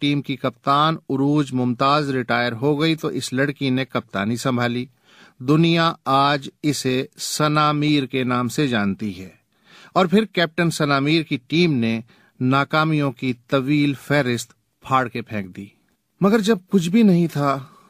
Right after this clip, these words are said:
तब शिज़ा और शर्मीन थीं जिन्होंने नब्बे की दहाई में पाकिस्तान विमेन क्रिकेट कंट्रोल एसोसिएशन की बुनियाद रखी और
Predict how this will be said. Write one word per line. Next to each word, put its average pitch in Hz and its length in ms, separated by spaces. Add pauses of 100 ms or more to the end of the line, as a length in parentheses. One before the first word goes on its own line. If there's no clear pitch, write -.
(140)
तब 147 140
शिज़ा 151 520
और 135 200
शर्मीन 135 520
थीं 131 260
जिन्होंने 135 360
नब्बे 131 380
की 135 140
दहाई 123 380
में 135 180
पाकिस्तान 127 720
विमेन 135 380
क्रिकेट 131 460
कंट्रोल 135 600
एसोसिएशन 127 680
की 117 140
बुनियाद 117 440
रखी 120 440 (420)
और 127 120